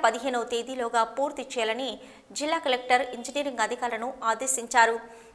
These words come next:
మహాశివరాత్రి జాతర సందర్భంగా చేపట్టిన అన్ని రోడ్ ప్యాచ్ వర్క్ పనులను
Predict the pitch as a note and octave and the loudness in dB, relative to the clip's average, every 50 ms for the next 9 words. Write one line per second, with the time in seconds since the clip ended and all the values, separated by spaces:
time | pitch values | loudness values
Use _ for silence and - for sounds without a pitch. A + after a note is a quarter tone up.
0 | - - A#3 A3 A#3 A#3 A#3+ A#3+ A#3+ - C4 B3+ D4+ E4 E4+ E4+ D#4+ D#4 D4+ - | -6 0 0 0 2 0 -2 0 0 0 0 2 2 2 2 2 0 -2 0 2
1 | C4+ A#3 B3 - - C#4 C4+ - B3 A#3+ A#3+ A#3+ B3 A#3 A#3+ A#3+ A#3+ A#3+ A#3+ B3+ | 2 2 2 0 -2 -4 -4 -4 -4 -6 -4 -2 -2 0 0 0 0 0 0 -2
2 | A3 A3 A#3+ A#3 - A#3 A#3 A3 G#3 G#3+ - - - - - - - - B3+ C4+ | -2 -2 -4 -6 -4 -2 -2 -2 -2 -4 -8 -16 -18 -18 -4 2 4 4 6 4
3 | D4+ E4+ D#4+ C4+ A#3 B3 B3+ B3 - C4 C4 C4 C4 - - A#3+ A#3 A#3+ - A3+ | 2 0 2 4 4 4 4 4 4 4 4 4 2 0 0 0 0 0 -2 -2
4 | A#3+ A3+ A3+ A#3 A#3+ A#3 A#3 B3 A#3 G#3+ | -2 -2 -2 -2 -4 -2 -2 -2 -4 -6